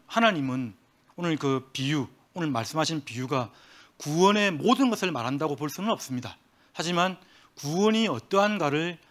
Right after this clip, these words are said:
잘 보여주는 그런 말씀이라고는 할 수가 있거든요. 하나님이, 이 어떤 주인이 뭐라고 하고 있죠? "모든 것이 준비되었으니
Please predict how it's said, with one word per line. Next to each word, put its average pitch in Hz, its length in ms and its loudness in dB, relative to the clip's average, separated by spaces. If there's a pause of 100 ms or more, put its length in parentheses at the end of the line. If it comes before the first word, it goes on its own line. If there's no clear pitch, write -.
잘 120 200 -4
보여주는 175 640 0 (680)
그런 226 300 2
말씀이라고는 156 840 0 (200)
할 220 120 -4
수가 139 420 -8 (280)
있거든요. 131 500 -8 (680)
하나님이, 185 640 2 (100)
이 156 120 -8
어떤 151 320 -2
주인이 175 560 2 (500)
뭐라고 175 340 6
하고 131 200 0
있죠? 165 300 -8 (720)
"모든 233 460 6
것이 196 400 2
준비되었으니 151 1080 0